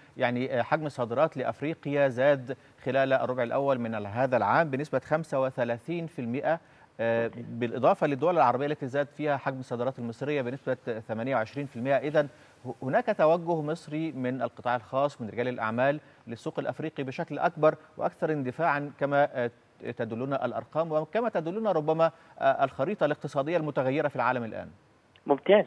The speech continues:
Speaker 2: آه، أشاركك الرأي. آه، في مؤخرًا فقط اهتمنا بأفريقيا. آه، ال-، العوامل السياسية كان ليها أثرها. أعتقد، آه، دول حوض النيل، آه، لو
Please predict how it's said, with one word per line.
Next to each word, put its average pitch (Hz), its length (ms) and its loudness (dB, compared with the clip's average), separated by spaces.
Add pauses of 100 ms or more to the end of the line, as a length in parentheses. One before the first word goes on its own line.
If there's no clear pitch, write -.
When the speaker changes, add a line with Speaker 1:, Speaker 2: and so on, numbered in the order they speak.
Speaker 2:
آه، 127 640 4
أشاركك 147 500 0
الرأي. 139 340 4 (300)
آه، 117 280 2 (140)
في 151 320 4
مؤخرًا 147 600 6
فقط 180 440 0
اهتمنا 147 500 -6
بأفريقيا. 180 720 -6 (220)
آه، - 20 2 (800)
ال-، 127 80 -2
العوامل 123 480 6
السياسية 139 420 -2
كان 135 180 -4
ليها 127 160 -2
أثرها. 165 420 4 (340)
أعتقد، 131 500 4 (260)
آه، - 360 -6 (160)
دول 143 300 2
حوض 139 300 -4
النيل، 131 480 -6 (480)
آه، 117 520 -2
لو 127 120 2